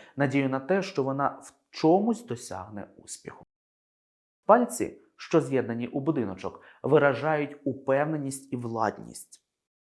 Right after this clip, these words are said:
Під час рукостискання співрозмовник чи співрозмовниця охоплює вашу кисть вільною рукою, це означає, що йому, їй можна довіряти, пропонувати співпрацю,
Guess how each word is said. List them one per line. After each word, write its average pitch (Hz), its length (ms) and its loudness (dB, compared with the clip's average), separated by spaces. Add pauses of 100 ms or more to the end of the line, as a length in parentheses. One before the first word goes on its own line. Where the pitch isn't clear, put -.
(360)
Під 147 120 0
час 135 420 0
рукостискання 143 1040 -2 (200)
співрозмовник 170 760 2
чи 139 200 2
співрозмовниця 147 800 0
охоплює 160 420 2
вашу 139 360 -2
кисть 139 320 -4
вільною 131 280 -2
рукою, 147 560 -2 (380)
це - 420 8
означає, 147 640 2
що - 220 0
йому, 131 360 0
їй 156 340 -2 (260)
можна 107 440 -4
довіряти, 156 540 2 (340)
пропонувати 160 540 4
співпрацю, 147 720 -2